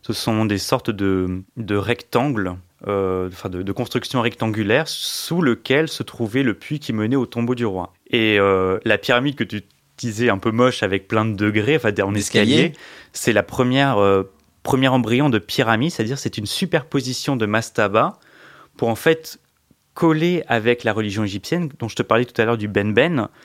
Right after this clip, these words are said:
Speaker 1: donc la butte primordiale, parce qu'en fait, comme le pharaon est un dieu, la pyramide est en fait représentée sous une forme triangulaire, même si c'est en escalier. C'est l'idée d'atteindre le
Speaker 2: De
Speaker 1: ciel
Speaker 2: monter, ouais, j'ai eu
Speaker 1: et de,
Speaker 2: aucune
Speaker 1: d'atteindre le soleil, c'est-à-dire que le roi devienne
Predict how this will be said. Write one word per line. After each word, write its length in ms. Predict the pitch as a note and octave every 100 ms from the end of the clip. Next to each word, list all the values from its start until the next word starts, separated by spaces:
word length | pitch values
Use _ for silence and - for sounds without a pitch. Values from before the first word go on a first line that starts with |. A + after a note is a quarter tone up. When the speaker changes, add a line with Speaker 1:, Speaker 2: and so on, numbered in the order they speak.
| - -
Speaker 1:
donc 120 | A2+
la 100 | G#2
butte 160 | G#2 A#2+
primordiale, 680 | - A2 G2 G#2 C3 E3 A2 - - -
parce 160 | B2
qu'en 140 | - A2
fait, 320 | D#3 D#3+ -
comme 160 | C#3
le 60 | C3+
pharaon 340 | C3+ E3 D#3 C3+
est 120 | G#2+
un 80 | G#2
dieu, 280 | G#2 F3 A3 _ _
la 140 | A#2+ A2+
pyramide 480 | - A#2 A2 C#3 C#3
est 140 | A2+
en 60 | G#2+
fait 200 | D3 C#3+
représentée 960 | - B2+ - C3 A#2+ A2 - C#3 B2+ - -
sous 300 | - - G#2
une 120 | A2
forme 220 | - A2+
triangulaire, 680 | G2 A#2+ A2 G#2 G#2+ E3 C3
même 220 | G#2 A2
si 200 | A2+ -
c'est 320 | G#2 - A2+
en 120 | G2 F#2+
escalier. 560 | F#2 - G2 G2+ C3+ - - - - -
C'est 220 | - A2+
l'idée 320 | A2+ A#2+ C#3
d'atteindre 520 | C3+ A2+ - D3 A#2 G#2
le 80 |
Speaker 2:
De 40 | G2
Speaker 1:
ciel 360 | - - D#3+
Speaker 2:
monter, 200 | B2 G2+
ouais, 160 | F2+ E2
j'ai 120 | E2
eu 80 | F2
Speaker 1:
et 60 | A#2+
de, 100 | A#2
Speaker 2:
aucune 100 | A2+
Speaker 1:
d'atteindre 340 | A2+ G#2+ D3
le 60 | B2+
soleil, 360 | - B2+ C#3 A2+
c'est-à-dire 320 | - A2 G#2+
que 80 | A#2
le 140 | G#2
roi 400 | G2 F#2+ B2+ E3+
devienne 600 | B2+ G#2+ A#2 G#2+ C3+ D#3